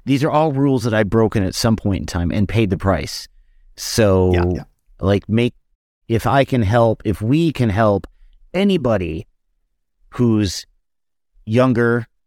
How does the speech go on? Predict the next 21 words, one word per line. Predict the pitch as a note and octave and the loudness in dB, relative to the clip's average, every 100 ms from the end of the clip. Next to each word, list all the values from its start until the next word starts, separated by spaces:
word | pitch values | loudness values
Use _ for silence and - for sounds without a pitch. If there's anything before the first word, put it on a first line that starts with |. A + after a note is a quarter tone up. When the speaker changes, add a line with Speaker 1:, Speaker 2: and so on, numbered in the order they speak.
| _ | _
Speaker 1:
or | A2+ G#2 G2+ - | -2 0 -2 -4
earlier | C3 C3 B2+ B2 A#2 | -2 0 2 2 2
on | A2+ A2 | 2 2
in | A2 | 0
their | G#2+ | 0
grappling | F#2+ G2+ F#2+ A#2 G2+ | 0 0 0 0 -2
career, | - G#2+ G2 | 0 -2 0
no | G2 | 0
matter | F#2+ | 0
what | G2+ A2 | 2 0
age | D2+ A2 G#2 G2 | 0 0 0 0
they | F#2+ F#2 | 0 0
are, | F#2 E2+ D#2+ _ _ _ - | 0 0 -4 _ _ _ -12
like, | F2 _ _ | -12 _ _
to | - G#2+ F2+ F2+ | -6 -2 -2 -2
avoid | - E2+ A2 B2 B2 | -4 -2 2 2 0
some | - B2 A#2+ | -2 0 0
of | |
these, | A2 G#2+ G#2 F2 - | 0 0 0 -4 -6
these | G#2 G2 E2+ | 0 0 -2
pitfalls | - C#3 A#2+ - A2+ A2 G#2 G#2+ G2+ | -4 -2 -2 0 0 2 2 0 -4